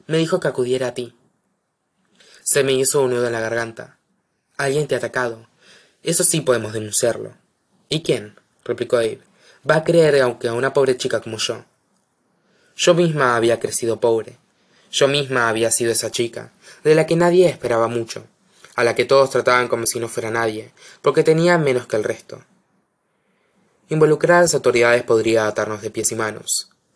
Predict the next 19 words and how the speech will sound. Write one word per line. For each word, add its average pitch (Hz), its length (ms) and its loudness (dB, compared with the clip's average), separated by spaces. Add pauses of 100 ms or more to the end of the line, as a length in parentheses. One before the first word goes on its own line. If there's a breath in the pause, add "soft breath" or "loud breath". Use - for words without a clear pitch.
(120)
intervino 113 580 -2
Oren. 110 340 -4 (580)
"Deberíamos 151 400 2
prepararnos 127 500 0
para 110 240 -2
recibir 117 380 -4
una 110 120 -6
posible 131 380 -2
petición 123 380 -6
de 110 80 -6
rescate, 113 500 -10 (560 soft breath)
en 117 100 -10
caso 123 200 0
de 135 80 4
no 131 100 0
recibir 131 320 2
dicho 127 220 -2
mensa-, 127 340 0
chantaje". 117 680 -6